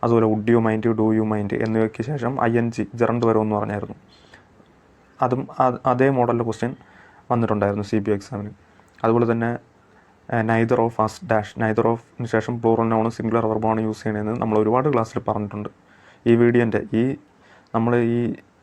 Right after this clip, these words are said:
ഇംഗ്ലീഷിൻ്റെ പ്ലേലിസ്റ്റ്, ഈ ചാനലിൻ്റെ പ്ലേലിസ്റ്റ് പോയി കഴിഞ്ഞാൽ ആദ്യം ഇട്ടിരിക്കുന്ന വീഡിയോയിൽ തന്നെ, വീഡിയോയിലെ തംബ്നെയിൽ തന്നെ ഒരു ക്വസ്റ്റ്യൻ കൊടുത്തിട്ടുണ്ടായിരുന്നു. ആ സെയിം ക്വസ്റ്റ്യനാണ് സി പി എക്സാമിനും ചോദിച്ചത്. നിങ്ങൾക്ക് സംശയം ഉണ്ടെങ്കിൽ നിങ്ങൾക്ക് നോക്കി നോക്കാം.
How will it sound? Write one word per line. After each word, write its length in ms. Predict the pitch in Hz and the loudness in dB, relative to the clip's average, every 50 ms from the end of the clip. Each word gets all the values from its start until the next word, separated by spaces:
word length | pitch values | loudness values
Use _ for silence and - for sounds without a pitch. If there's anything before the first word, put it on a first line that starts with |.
| _ _ - | _ _ -4
ഇംഗ്ലീഷിൻ്റെ 400 | 117 113 117 123 120 - 127 127 123 | -2 2 2 2 2 0 -2 -2 0
പ്ലേലിസ്റ്റ്, 400 | - 110 113 113 113 107 - 107 104 | 2 2 2 2 0 -2 -2 -2 -4
ഈ 20 | 107 104 - | -4 -4 -4
ചാനലിൻ്റെ 280 | - 110 107 110 110 104 | -4 -2 -2 -2 -2 -2
പ്ലേലിസ്റ്റ് 300 | - 107 107 110 - - 123 | 0 0 0 -2 -4 -6 -4
പോയി 80 | 117 110 | -4 -4
കഴിഞ്ഞാൽ 240 | - 107 107 117 135 - - _ _ - 107 | -2 -2 -2 -2 -4 -6 -10 _ _ -4 -4
ആദ്യം 280 | 117 117 127 131 135 131 | -2 0 0 2 2 2
ഇട്ടിരിക്കുന്ന 320 | 127 131 120 113 117 117 113 110 | 2 2 0 0 0 0 2 2
വീഡിയോയിൽ 360 | 107 107 110 117 117 117 113 113 113 - | 2 2 2 2 2 2 0 0 -4 -4
തന്നെ, 180 | - 107 107 117 131 - _ _ - 123 | -6 -4 -4 -6 -8 -10 _ _ -4 -2
വീഡിയോയിലെ 280 | 117 110 113 117 113 113 - 110 | 0 2 4 2 2 2 0 -2
തംബ്നെയിൽ 380 | 104 110 117 123 120 120 123 120 - | -2 -2 -2 -2 -2 -2 -2 -4 -4
തന്നെ 180 | 113 107 113 131 151 - _ _ _ _ _ _ _ _ - - _ _ _ _ _ _ _ _ _ _ - 127 | -4 -4 -4 -6 -8 -12 _ _ _ _ _ _ _ _ -20 -20 _ _ _ _ _ _ _ _ _ _ 0 2
ഒരു 80 | 120 110 | 2 2
ക്വസ്റ്റ്യൻ 220 | 120 110 - 117 113 | 2 0 0 0 0
കൊടുത്തിട്ടുണ്ടായിരുന്നു. 540 | 104 104 104 104 - - - 107 110 107 - - 117 | 2 2 0 -2 -2 -4 -4 -4 -4 -6 -4 -2 -2
ആ 20 | 117 123 - | -2 -2 -2
സെയിം 180 | - 113 120 131 143 127 | -2 -2 -2 0 0 0
ക്വസ്റ്റ്യനാണ് 420 | 113 - - 110 110 107 107 127 151 190 - _ _ _ _ _ _ _ - - | 0 0 0 0 0 0 0 -2 -6 -10 -16 _ _ _ _ _ _ _ -4 0
സി 100 | 117 113 113 - | 0 0 2 2
പി 60 | 120 113 | 0 -2
എക്സാമിനും 400 | 107 - 113 107 104 107 113 110 104 | 0 0 0 0 0 0 -2 -2 0
ചോദിച്ചത്. 340 | 104 101 98 - 104 107 107 - _ - | -2 -2 -2 -4 -8 -8 -8 -10 _ -6
നിങ്ങൾക്ക് 260 | 117 110 107 117 104 98 - - - | -6 -4 -4 -4 -6 -8 -10 -10 -6
സംശയം 280 | - 101 110 113 135 127 | -4 -2 -2 -2 0 0
ഉണ്ടെങ്കിൽ 240 | 117 117 120 120 120 | 0 0 0 0 -2
നിങ്ങൾക്ക് 240 | 117 117 113 117 113 107 | -2 -2 0 0 2 2
നോക്കി 200 | 107 107 - - 101 | 0 2 2 0 0
നോക്കാം. 240 | 98 - 107 120 | 0 0 -4 -6